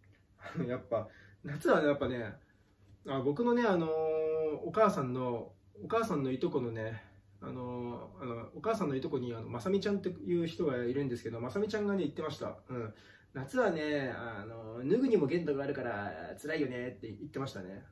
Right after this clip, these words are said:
うん。まあ、確かに冬はいっぱい着れ、着ればいいけど、夏は脱ぐには限度があるから、<laughs> 全部脱いだところで暑いものも暑いから辛いと。やっぱそれはね、あの、まさみちゃんの言う通りだなと、僕も思いました。うん。そんな感じですね。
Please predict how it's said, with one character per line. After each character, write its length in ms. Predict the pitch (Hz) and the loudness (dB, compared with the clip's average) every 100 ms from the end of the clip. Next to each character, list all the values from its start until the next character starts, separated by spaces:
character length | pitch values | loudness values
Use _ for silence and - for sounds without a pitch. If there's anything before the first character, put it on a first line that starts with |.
| - | -12
う 80 | 123 | -10
ん。 260 | 113 98 - - - - - - - - | -8 -10 -14 -20 -20 -20 -20 -20 -20 -10
ま 100 | - | -2
あ、 40 | 147 | 2
確 180 | 262 226 | 2 4
か 60 | |
に 80 | 185 | 4
冬 160 | 202 247 | 6 8
は 60 | |
い 40 | 160 | 8
っ 20 | |
ぱ 100 | 170 | 6
い 60 | 165 | 4
着 80 | |
れ、 140 | 175 175 | 4 4
着 120 | 202 | 8
れ 60 | 208 | 8
ば 100 | 151 | 8
い 40 | |
い 20 | |
け 60 | 139 | 4
ど、 60 | |
夏 240 | 127 139 233 | 2 0 2
は 60 | 165 | 4
脱 140 | 165 | 6
ぐ 100 | 226 | 6
に 80 | 180 | 6
は 80 | 135 | 4
限 200 | - 160 | 4 4
度 80 | |
が 100 | 143 | 4
あ 40 | 143 | 2
る 80 | 131 | 0
か 100 | 120 | -2
ら、 280 | 110 123 135 | -2 -4 -2
<laughs> 40 | |
全 160 | 233 247 | 0 4
部 100 | 175 | 6
脱 60 | |
い 60 | 196 | 6
だ 80 | 151 | 4
と 80 | |
こ 60 | 139 | 2
ろ 60 | 139 | 2
で 80 | |
暑 160 | 127 123 | 0 0
い 40 | |
も 80 | 151 | -2
の 60 | 120 | -2
も 60 | |
暑 160 | 117 135 | -6 -6
い 60 | 123 | -6
か 80 | |
ら 60 | 110 | -6
辛 200 | 107 123 | -6 -4
い 40 | 123 | -4
と。 200 | 92 - - - - - | -8 -12 -18 -20 -20 -8
や 120 | - 269 | 2 2
っ 60 | |
ぱ 100 | 202 | 4
そ 100 | 175 | 4
れ 60 | 180 | 6
は 80 | 180 | 6
ね、 100 | 180 | 4
あ 80 | |
の、 200 | 160 143 | 0 0
ま 160 | 143 139 | 0 -2
さ 120 | 165 | 0
み 80 | 170 | 0
ち 100 | 170 | 2
ゃ 40 | |
ん 60 | 165 | 0
の 80 | 165 | 0
言 100 | 160 | 2
う 40 | |
通 100 | 170 | 2
り 60 | 143 | 2
だ 100 | 123 | 0
な 100 | 120 | -2
と、 280 | 117 101 104 | -4 -6 -6
僕 200 | 127 127 | -6 -6
も 240 | 120 123 | -4 -4
思 140 | 127 | -4
い 40 | 120 | -4
ま 80 | 117 | -6
し 80 | |
た。 160 | - - - | -8 -12 -12
う 60 | 120 | -10
ん。 280 | 113 98 - _ _ - - - - - - - - | -8 -8 -12 _ _ -20 -20 -20 -20 -20 -20 -20 -20
そ 60 | - | -14
ん 40 | |
な 80 | 135 | -8
感 120 | 143 | -4
じ 60 | 156 | -4
で 60 | 196 | -4
す 80 | |
ね。 180 | 139 131 | -6 -8